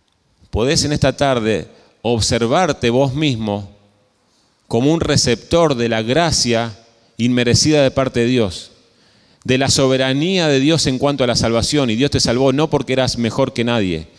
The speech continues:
Dios te salvó por el puro afecto de su voluntad. No hiciste ningún mérito para ser salvo, simplemente Dios quiso, y como Él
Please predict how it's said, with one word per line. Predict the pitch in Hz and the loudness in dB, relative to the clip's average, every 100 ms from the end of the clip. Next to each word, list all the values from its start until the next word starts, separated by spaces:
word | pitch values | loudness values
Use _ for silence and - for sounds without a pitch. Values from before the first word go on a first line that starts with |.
| - - - | -20 -20 -4
Dios | 139 | -2
te | 147 | 0
salvó | 131 131 139 | 0 2 2
por | 131 117 | 2 -2
el | 113 | 0
puro | 151 143 | 2 2
afecto | - 143 131 | 0 -2 -2
de | 120 | -2
su | 123 | 0
voluntad. | 113 110 113 110 85 78 _ _ _ _ _ _ _ _ _ _ _ _ _ _ _ _ _ | 0 0 0 -2 -4 -10 _ _ _ _ _ _ _ _ _ _ _ _ _ _ _ _ _
No | 123 | -2
hiciste | 170 170 156 | 0 0 0
ningún | 156 160 | 0 0
mérito | 160 147 123 | 2 2 0
para | 110 107 | 0 -2
ser | - 113 | -2 -2
salvo, | - 107 87 80 80 | 0 -2 -4 -8 -10
simplemente | - 139 117 123 131 117 110 | -4 -4 -2 -2 -2 -2 -2
Dios | 120 123 107 - - _ _ _ _ - | 0 0 -2 -8 -20 _ _ _ _ -4
quiso, | 135 110 - 95 92 - _ _ _ 98 | -2 0 -2 -6 -10 -20 _ _ _ -12
y | |
como | 98 101 107 123 | -4 -2 0 0
Él | 139 - | 0 -4